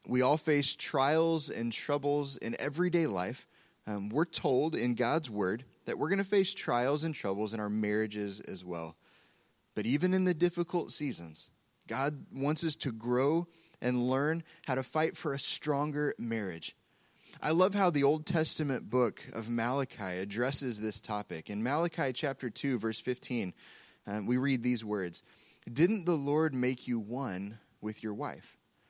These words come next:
In body and spirit, you are his. And what does he want? Godly children from your union.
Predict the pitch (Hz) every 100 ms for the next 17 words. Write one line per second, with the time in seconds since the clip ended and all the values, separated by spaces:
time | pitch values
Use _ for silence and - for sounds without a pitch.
0 | - 156 - 151 131 120 143 170 180 139
1 | 135 - - 165 135 113 110 127 160 151
2 | 120 120 - 160 110 53 - - _ _
3 | _ _ - 107 110 139 151 143 123 123
4 | 170 - _ _ _ _ _ - 120 143
5 | - 160 175 160 - 139 135 117 107 104
6 | 123 113 110 104 95 95 92 76